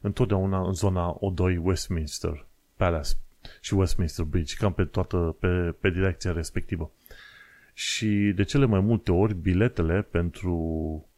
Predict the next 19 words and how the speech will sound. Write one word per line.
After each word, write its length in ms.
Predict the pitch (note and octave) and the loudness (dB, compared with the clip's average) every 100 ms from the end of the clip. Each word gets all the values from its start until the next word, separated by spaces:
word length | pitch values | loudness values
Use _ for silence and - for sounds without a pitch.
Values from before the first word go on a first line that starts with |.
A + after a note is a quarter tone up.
| _ _ _ | _ _ _
locuri 580 | F2+ G2+ - - E2 - | 0 0 0 -2 -4 -2
în 100 | F#2 | -2
zona 280 | F2 G#2+ F2+ | 0 2 2
respectivă 560 | E2+ D#2 F2+ - E2+ | -2 -2 -4 -2 -2
să 200 | D#2 - D#2+ | -2 -4 -4
vezi 440 | F2+ E2 - - D#2+ D#2 - | -2 -2 -4 -4 -4 -6 -8
artificiile, 800 | - D#2 G2 A2+ - A2+ A2+ C#3 - - - | -6 -4 -2 -2 -2 -2 0 0 -4 -20 -18
biletele 460 | - G#2+ B2 - G2 | 0 2 2 2 2
alea 180 | A2 A2 | 4 4
deja 300 | F2+ F2 G2+ | 2 2 2
sunt 420 | - - F#2+ E2+ | 0 0 0 -2
sold 360 | - A2 G2 E2 | -2 0 2 2
out 400 | F2 F2 - - | 0 0 -4 -4
prin 160 | G2+ F2+ | -2 0
perioada 360 | F#2 F#2+ F2+ | 2 2 2
lui 240 | E2+ F2 E2+ | 2 0 0
iunie 540 | F#2+ F2+ F2 E2+ E2 | 0 0 0 -2 -4
a 220 | E2 F2+ - | -4 -4 -2
anului. 440 | G2 E2 D#2+ C#2+ | -2 -2 -4 -6